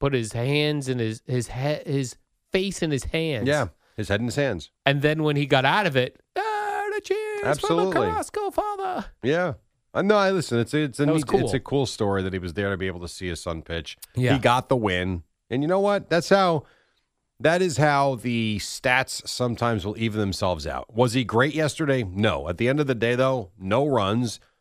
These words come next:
Speaker 2: They got some offense. They won the game. That'll make up for a game probably along the lines where he gives up one run and loses two one.
Speaker 1: Correct.
Speaker 2: And shouldn't lose. So
Speaker 1: The baseball gods, Jerry, they even things out sometimes.
Speaker 2: Yeah. Well, he made the, he made, he made the pitches when he needed to. It's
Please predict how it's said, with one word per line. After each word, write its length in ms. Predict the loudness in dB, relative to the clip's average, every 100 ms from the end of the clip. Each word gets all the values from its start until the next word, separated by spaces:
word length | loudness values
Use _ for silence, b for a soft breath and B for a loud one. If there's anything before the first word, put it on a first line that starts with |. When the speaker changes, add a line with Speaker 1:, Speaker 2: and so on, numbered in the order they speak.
| _ _
Speaker 2:
They 200 | -6 -2
got 180 | 0 0
some 160 | -2 -2
offense. 400 | -2 -2 -6 -4
They 140 | -2
won 200 | 0 0
the 80 | 0
game. 360 | -2 -2 -2 2
That'll 240 | 2 4
make 260 | 2 2 0
up 140 | 0
for 280 | -2 0 0
a 60 |
game 240 | 0 -2 -2
probably 480 | 0 0 0 -2 0
along 300 | 0 0 0
the 80 |
lines 320 | 0 0 -2 -4
where 100 | -4
he 100 | -4
gives 300 | -2 0 0
up 140 | -2
one 260 | -2 0 2
run 300 | 2 2 0
and 100 | -2
loses 340 | -4 -4 -6 -6
two 200 | -2 0
one. 460 | 2 0 -2 -8 -12 0
Speaker 1:
Correct. 380 | 2 2 0
Speaker 2:
And 100 | -2
shouldn't 300 | -2 -4 -4 -4
lose. 360 | -4 -8 -20 _ _
So 440 | _ -6 -6 -6 -12 _
Speaker 1:
The 60 | 4
baseball 380 | 4 6 4 6
gods, 300 | 4 2 0
Jerry, 280 | 0 0 0
they 100 | 0
even 480 | 0 0 0 -2
things 320 | 0 0 2 0
out 240 | 0 0
sometimes. 640 | -2 0 2 2 0 -6 -2
Speaker 2:
Yeah. 380 | 0 4 2 0 -6
Well, 120 | -4 -2
he 60 |
made 200 | 0 -2
the, 120 | -4 -10 -8
he 120 | -4
made, 280 | -2 -2 -2
he 60 | -2
made 180 | -2 -4
the 60 |
pitches 340 | -4 -6 -6 -4
when 80 |
he 80 | -2
needed 260 | -2 -4 -6
to. 200 | -8 -8
It's 260 | -10 -20